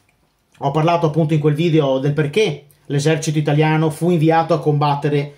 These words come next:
sul fronte orientale. Beh, sappiamo tutti più o meno il perché, però il commento che mi è stato fatto merita un attimo di attenzione, perché di nuovo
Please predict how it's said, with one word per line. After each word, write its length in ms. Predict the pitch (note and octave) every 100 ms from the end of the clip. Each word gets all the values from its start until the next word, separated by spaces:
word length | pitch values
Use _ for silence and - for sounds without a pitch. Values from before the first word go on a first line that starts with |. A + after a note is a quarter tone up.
| _
sul 240 | - - D#3+
fronte 300 | D#3+ D#3+ D3+
orientale. 560 | D3 C3+ - A2 A#2
Beh, 240 | C#3+ B2+ - _ _
sappiamo 460 | - D3 D3 D#3 D3
tutti 300 | E3 D3 D3
più 100 | C#3+
o 20 |
meno 180 | C#3 D3+
il 60 | C#3
perché, 460 | - - D#3 A3+ - - - -
però 320 | A#3 F3+ G3 F#3+
il 280 | F3 E3+ D3+
commento 420 | E3+ G#3 D#3+ D#3+
che 80 | D#3
mi 100 | F#3
è 20 |
stato 260 | E3+ D#3
fatto 680 | A#3 - - - E3+ E3+ -
merita 420 | - F3+ E3+ D3+ E3+
un 80 |
attimo 320 | F3+ D3 D#3 D3+
di 60 |
attenzione, 580 | D#3 A#3+ - F3 D#3+ F3
perché 540 | F3+ E3 E3 D#3+ C#3+ C3
di 220 | F3 A#3
nuovo 640 | A#3 G3 F#3+ G3 G3+ -